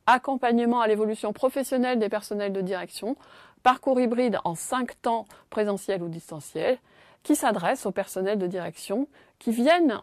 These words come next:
de changer d'établissement et ou de fonction et qui préparent un projet de mobilité ou qui souhaitent conforter leurs compétences professionnelles. Peut-être avez-vous eu l'occasion de suivre le mardi de l'I H deux C F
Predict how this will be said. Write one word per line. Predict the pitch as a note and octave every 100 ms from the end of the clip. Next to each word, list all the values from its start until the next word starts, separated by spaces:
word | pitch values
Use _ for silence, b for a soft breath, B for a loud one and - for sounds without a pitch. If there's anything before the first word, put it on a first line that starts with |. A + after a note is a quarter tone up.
| -
de | A#3
changer | B3 B3+ A#3
d'établissement | A3+ G#3+ F#3 F#3+ - A#3+ F#4+ _ -
et | C4 - -
ou | B3 B3+
de | F#3+
fonction | G#3 F#3 - G#3 C4 B B B -
et | B3
qui | -
préparent | A#3+ F#3+ G3+ A#3
un | G3
projet | - G3 A3+
de | G#3+
mobilité | F#3+ F#3+ F3+ F3 E3 D#3 G#3 -
ou | - E4 F4+
qui | - G3+
souhaitent | - F3+ F#3 - F#3 C#3 D#3
conforter | A3 A3 E3+ - E3+ - _ b b b -
leurs | A3+ -
compétences | F#3 - C4 F4
professionnelles. | - - G#3+ - - - - _ _ _ _ _ _ _ _ B B B B -
Peut-être | D4+ F4+ E4+ - -
avez-vous | C4 C4+ C4 C#4
eu | C#4
l'occasion | C4 B3+ B3+ B3+
de | B3+
suivre | B3+ - D4 D4+ B3+ G#3+
le | G#3+ A3
mardi | A3 A3+ B3 C4+
de | A#3+
l'I | A#3
H | A3+ A3+
deux |
C | A3+ A#3+ B3
F | -